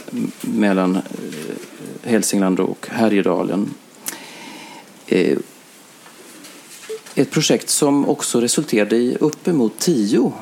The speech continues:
doktorsavhandlingar, varav era båda också hör dit. Ehm, där fanns det en viktig järnframställning som bönder utförde. Men det fanns, eh, många sätt att försörja sig. Det är det som er forskning bland annat har visat. Man hade en väldig flexibilitet. Man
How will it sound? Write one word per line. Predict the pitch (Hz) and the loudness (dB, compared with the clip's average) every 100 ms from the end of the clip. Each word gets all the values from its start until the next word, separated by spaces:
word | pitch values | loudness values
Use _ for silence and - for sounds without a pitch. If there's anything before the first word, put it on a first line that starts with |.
| - - - | -14 -20 -6
doktorsavhandlingar, | 127 - 107 - 98 107 151 233 214 92 - - - - - | -4 -4 -4 -4 -2 0 0 2 2 0 -2 -4 -10 -20 0
varav | 113 107 101 107 - | 4 4 2 -4 0
era | 120 101 | 2 4
båda | 104 104 95 | 2 2 0
också | 95 123 | -2 -4
hör | 156 | -2
dit. | - - - - - - - - - - - | -2 -2 -4 -12 -18 -16 -14 -14 -16 -18 -4
Ehm, | 110 98 95 98 - - | 0 2 2 2 -2 0
där | 135 139 | 2 4
fanns | 170 135 | 4 2
det | 135 | 4
en | 117 | 4
viktig | 113 - 92 | 2 2 2
järnframställning | 92 87 87 85 - 98 147 190 | 2 2 -2 -2 0 0 0 0
som | - 147 | 0 0
bönder | 131 131 131 | 2 2 2
utförde. | 139 135 - 131 135 - 226 - - - - - - - - - - | 0 -2 0 0 2 2 0 -4 -14 -16 -16 -16 -18 -20 -18 -18 0
Men | 120 123 | 2 4
det | 123 | 2
fanns, | - 117 107 - - - | 0 0 2 0 -2 -6
eh, | - 113 110 104 98 104 - | -6 -2 0 2 0 -2 -6
många | - 123 170 131 107 | -4 0 2 2 0
sätt | 147 - - - | 0 -2 -4 -8
att | - | -4
försörja | 110 - 160 180 131 | -2 0 0 0 0
sig. | - 92 | 0 -2
Det | 98 | 0
är | 123 | -2
det | 143 | -2
som | - 139 | -2 -2
er | 131 110 | -2 -2
forskning | 120 113 101 | -4 -4 -4
bland | 98 | -2
annat | 101 98 | -2 -2
har | |
visat. | 95 113 - 98 | -2 -2 -2 -2
Man | 104 | -2
hade | 110 101 | 0 0
en | 101 | 2
väldig | 117 90 | 0 0
flexibilitet. | - 98 - 98 - - 87 - 156 90 - | -2 -2 -2 -4 -4 -4 -4 -4 -2 0 0
Man | 131 117 | 2 2